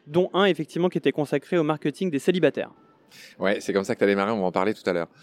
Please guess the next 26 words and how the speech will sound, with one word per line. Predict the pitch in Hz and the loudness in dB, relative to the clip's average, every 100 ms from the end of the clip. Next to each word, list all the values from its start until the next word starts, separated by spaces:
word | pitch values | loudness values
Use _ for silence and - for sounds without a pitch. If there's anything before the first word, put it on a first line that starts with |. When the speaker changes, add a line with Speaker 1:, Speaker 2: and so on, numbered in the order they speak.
| - - - | -20 -20 -2
Speaker 2:
Alors, | 117 - | 0 0
je | |
continue | 151 139 170 | -2 0 2
à | |
te | 143 | 2
présenter. | 131 135 196 226 - | 2 2 2 -2 -2
Tu | - | 2
as | 117 | 2
commis, | 156 143 151 156 135 | 4 0 0 -2 0
euh, | 104 101 | 2 0
deux | 101 143 | 2 2
livres. | 135 214 95 92 _ _ - - - - | 2 0 -2 -6 _ _ -20 -20 -20 0
Le | 127 | 2
premier | 131 156 165 | 4 4 4
s'intitule | 165 139 131 - 151 123 | 0 -4 -4 2 4 4
Le | 113 | 4
vendeur | 110 151 160 | 4 6 6
de | 131 | 6
thé | 123 151 | 4 2
qui | 110 | 2
changea | - 151 160 | -2 4 6
le | 143 | 6
monde | 127 139 123 | 6 4 6
avec | 98 101 | 4 4
un | 104 | 2
hashtag | 113 - 123 104 | 2 2 2 2